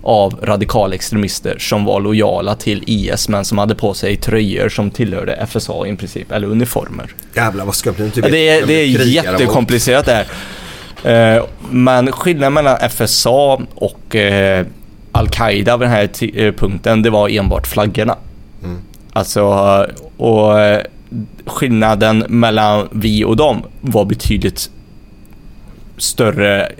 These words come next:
Speaker 1: alltså, du kunde se på ett betydligt bättre plan vem det är som är o-, i-, o-, ond och god. Av den punkten är att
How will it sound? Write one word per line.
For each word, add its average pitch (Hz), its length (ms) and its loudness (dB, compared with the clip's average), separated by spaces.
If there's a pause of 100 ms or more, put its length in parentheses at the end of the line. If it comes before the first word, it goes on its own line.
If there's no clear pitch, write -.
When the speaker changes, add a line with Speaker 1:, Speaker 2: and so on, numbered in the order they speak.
Speaker 1:
alltså, 101 440 0
du 101 100 -2
kunde 104 280 0
se 98 180 -2
på - 80 -4
ett - 180 -6
betydligt - 520 -4
bättre 101 420 -2
plan 107 440 2
vem 98 280 0
det 98 220 2
är 95 120 -2
som 101 240 -2
är 98 260 0 (840)
o-, 147 240 2
i-, 139 180 -4
o-, 127 320 2 (100)
ond 151 360 0 (380)
och 123 120 0
god. 117 300 0 (1500)
Av 117 160 4
den 107 140 2
punkten 104 380 0
är 101 40 0
att 95 200 -4